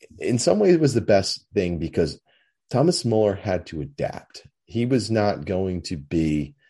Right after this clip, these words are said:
the number one scorer when Robert Lewandowski arrived.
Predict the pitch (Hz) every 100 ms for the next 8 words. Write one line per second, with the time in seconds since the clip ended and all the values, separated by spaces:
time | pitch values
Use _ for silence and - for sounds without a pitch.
0 | _ _ _ - 85 87 87 92 95 80
1 | 85 85 - - 82 76 73 73 67 69
2 | 69 - 69 71 67 58 55 - - 53
3 | - - - -